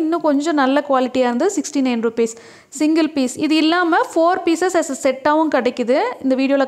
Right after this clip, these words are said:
காட்டியிருக்கேன். Four pieces as a செட்டா பர்ச்சேஸ் பண்ணீங்கன்னா கொஞ்சம் சீப்பா இருக்கு.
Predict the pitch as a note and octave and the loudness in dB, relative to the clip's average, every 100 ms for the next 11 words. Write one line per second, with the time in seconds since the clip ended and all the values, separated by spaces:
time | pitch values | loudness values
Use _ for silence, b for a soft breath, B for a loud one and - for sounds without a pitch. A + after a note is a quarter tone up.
0 | B3+ A#3 A#3 A#3+ A#3+ - B B B - | 0 0 0 0 -2 -4 B B B 0
1 | E4 F#4 F4+ E4+ F4+ F4 C#4+ C#4+ C#4 C#4 | 2 2 0 0 2 0 -2 -2 -2 0
2 | E4+ D4+ C#4 D4+ D4+ C#4+ C4+ C4+ G4+ A4+ | 0 0 0 -2 0 0 2 2 0 2
3 | D4 D4 D#4+ D4 C#4 C4+ B3 A#3 A3+ | 0 2 0 0 0 2 2 2 -2